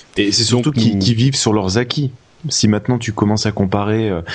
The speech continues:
Speaker 2: effectivement, si tu commences à comparer les, les courbes de, de, de création de comptes et de comptes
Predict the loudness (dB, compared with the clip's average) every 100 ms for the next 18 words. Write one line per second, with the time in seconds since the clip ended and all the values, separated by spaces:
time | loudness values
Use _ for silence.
0 | -4 -2 0 0 0 0 -2 -6 0 0
1 | 0 -2 0 0 0 0 2 0 -2 0
2 | 0 2 0 0 0 -4 -16 -14 -4 0
3 | 2 2 0 0 0 0 0 0 0 -2
4 | -2 0 0 0 -2 -4 0 2 2 2
5 | 0 0